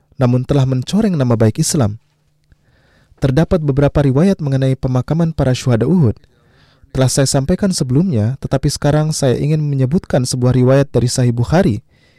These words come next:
yang darinya dapat dipahami kedudukan para sahabat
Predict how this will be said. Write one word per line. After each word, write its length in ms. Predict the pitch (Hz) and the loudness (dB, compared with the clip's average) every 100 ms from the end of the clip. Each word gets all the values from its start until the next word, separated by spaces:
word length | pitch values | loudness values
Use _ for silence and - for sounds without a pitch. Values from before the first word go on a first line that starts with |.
| _ _ _ _ _ _ | _ _ _ _ _ _
yang 160 | 139 131 | 0 2
darinya 400 | 131 131 151 147 | 4 2 2 2
dapat 320 | 139 135 135 | 2 0 -2
dipahami 560 | - 123 147 202 110 107 _ _ _ _ _ _ _ _ _ _ | 0 2 2 2 0 -4 _ _ _ _ _ _ _ _ _ _
kedudukan 580 | - 131 131 147 170 160 | -2 0 2 2 0 0
para 220 | 151 147 | 0 0
sahabat 400 | - 143 147 156 | 2 0 2 0